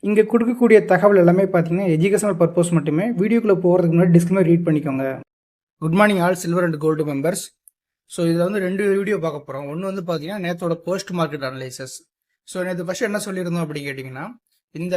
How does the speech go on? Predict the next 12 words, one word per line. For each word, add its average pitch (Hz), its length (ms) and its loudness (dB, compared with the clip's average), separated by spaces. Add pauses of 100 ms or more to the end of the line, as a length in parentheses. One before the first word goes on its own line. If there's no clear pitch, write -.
(120)
லெவல்ஸுக்கெல்லாம் 220 840 -2
மேல 220 340 -2
இருந்துச்சுன்னா 170 460 -6 (640)
கால் 214 340 2
செல்லர்ஸ் 202 280 -4
வந்து 196 220 -8
ப்ராஃபிட் 175 380 -6
புக்கிங்கும், 156 440 -10 (280)
இந்த 165 200 -4
லெவல்ஸ்க்கு 220 440 -4
கீழே 220 160 -4
இருந்துச்சுன்னா 190 400 -8